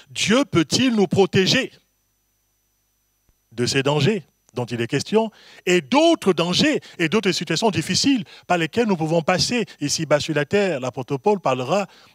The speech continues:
dans Romains chapitre huit. Il va citer huit types d'épreuves par lesquelles les chrétiens peuvent passer.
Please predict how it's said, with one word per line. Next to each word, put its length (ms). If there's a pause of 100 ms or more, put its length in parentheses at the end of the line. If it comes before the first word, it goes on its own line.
dans 160
Romains 220
chapitre 400
huit. 360 (480)
Il 120
va 100
citer 480 (300)
huit 360
types 240
d'épreuves 560
par 120
lesquelles 260
les 80
chrétiens 300
peuvent 160
passer. 420